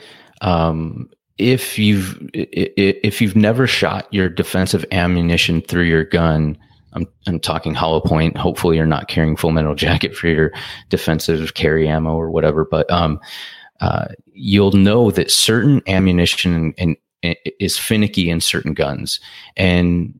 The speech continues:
it's just because the angles might not be exactly the same, and, you know, and, and you gotta find out if your ammunition cycles. It could be, um, a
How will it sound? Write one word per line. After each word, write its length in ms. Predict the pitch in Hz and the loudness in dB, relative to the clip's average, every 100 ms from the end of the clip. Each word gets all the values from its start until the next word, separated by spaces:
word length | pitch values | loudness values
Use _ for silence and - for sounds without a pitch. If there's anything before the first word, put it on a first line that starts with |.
| _ - | _ -16
it's 380 | - 95 92 | -6 -4 -2
just 200 | 113 101 | -2 -2
because 320 | 95 - 95 80 | -4 -2 0 0
the 120 | 82 | -2
angles 480 | 85 92 95 92 87 | 0 2 2 2 0
might 220 | 85 82 | -2 -2
not 220 | 87 - | -8 -6
be 140 | 87 | -4
exactly 840 | 82 78 85 60 - - 95 92 90 | -4 -2 -2 -2 -6 -6 -2 0 0
the 140 | 87 | 2
same, 480 | 85 87 90 92 90 | 2 4 4 4 4
and, 440 | 80 82 80 78 - - - | 2 0 -2 -4 -8 -18 -10
you 100 | - | -4
know, 360 | 82 82 85 85 | 0 2 2 0
and, 140 | 87 87 | 0 -2
and 280 | 90 85 82 | 0 -2 -2
you 120 | 90 | -4
gotta 280 | - 95 113 | -2 0 0
find 320 | - 95 95 | -2 0 0
out 300 | 90 87 - - | 2 0 -4 -6
if 220 | 95 - | -6 -4
your 80 | - | -4
ammunition 600 | 85 87 90 85 78 - 78 | -2 0 2 2 2 0 -2
cycles. 520 | - 95 - 80 78 | 0 -2 0 -2 -2
It 140 | 78 | -6
could 220 | - 95 | -4 -2
be, 260 | 98 92 87 - - - - | 2 0 0 -8 -20 -20 -6
um, 420 | 90 80 80 80 | -2 0 0 -4
a 80 | - | -2